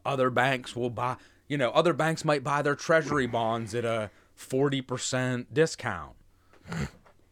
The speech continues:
So you may end up getting money back.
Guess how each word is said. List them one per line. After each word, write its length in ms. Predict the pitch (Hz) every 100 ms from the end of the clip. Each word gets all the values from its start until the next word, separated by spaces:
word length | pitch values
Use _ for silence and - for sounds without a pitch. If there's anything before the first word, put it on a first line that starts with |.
| _ _ _ _ _ _ - -
So 520 | - 151 143 135 117 - _ _ -
you 240 | 104 151
may 280 | 214 175 254
end 120 | 170
up 100 | 123
getting 220 | 98 101 85
money 240 | 78 76
back. 320 | 67 65 76